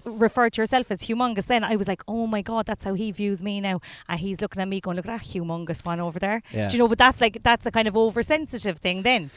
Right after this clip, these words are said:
Speaker 2: But no, I, I tell you, it's actually, and I'd be totally honest, right? It was actually that particular part of the conversation that made me kind of go, "Okay,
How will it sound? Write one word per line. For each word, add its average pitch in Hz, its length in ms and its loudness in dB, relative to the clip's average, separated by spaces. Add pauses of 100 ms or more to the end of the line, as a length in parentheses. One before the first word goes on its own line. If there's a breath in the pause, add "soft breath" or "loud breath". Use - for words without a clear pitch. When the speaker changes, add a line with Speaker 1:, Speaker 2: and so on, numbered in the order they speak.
(200 loud breath)
Speaker 2:
But 220 120 4
no, 285 240 4
I, 277 200 6 (120)
I 233 80 8
tell 262 240 4
you, 220 100 2
it's - 180 -4
actually, 170 440 0
and 160 100 0
I'd 190 140 2
be 208 100 -4 (140)
totally 240 340 10
honest, 180 360 0
right? 113 260 -2 (320)
It 190 80 8
was 196 200 6
actually 196 460 -2
that - 220 2
particular 160 360 -2
part 165 240 0
of 135 60 -14
the 131 60 -10
conversation 127 720 -8 (140)
that 123 180 0 (240)
made 127 240 -2
me 117 80 -8
kind 117 240 -8
of 104 60 -10
go, 104 240 -2 (560 soft breath)
"Okay, 147 420 -2